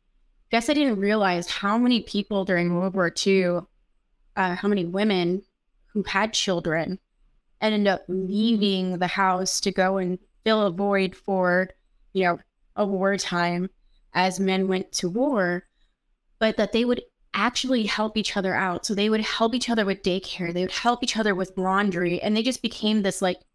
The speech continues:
this full ecosystem of parenting and, you know, driving innovation and kind of filling that need. But when the husbands came back and the war started to end,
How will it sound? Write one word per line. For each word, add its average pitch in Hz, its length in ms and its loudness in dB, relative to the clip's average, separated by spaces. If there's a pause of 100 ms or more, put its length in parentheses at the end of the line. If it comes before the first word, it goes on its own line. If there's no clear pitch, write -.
(460)
this - 180 -4 (140)
full 262 340 2
ecosystem 208 800 0
of 190 280 0 (360)
parenting 220 720 0
and, 190 300 0 (340)
you 196 140 0
know, 165 160 -2 (720)
driving 214 640 2 (180)
innovation 196 800 2
and 180 240 2 (560)
kind 214 280 0
of 226 100 -4
filling 214 320 2
that 175 220 0
need. 220 420 2
But 196 160 -2
when 202 420 0 (440)
the 208 80 0
husbands 226 440 0
came 196 280 0
back 240 480 2
and 208 100 2
the 196 80 0
war 208 220 0
started 185 300 -2
to - 140 -12
end, 220 380 2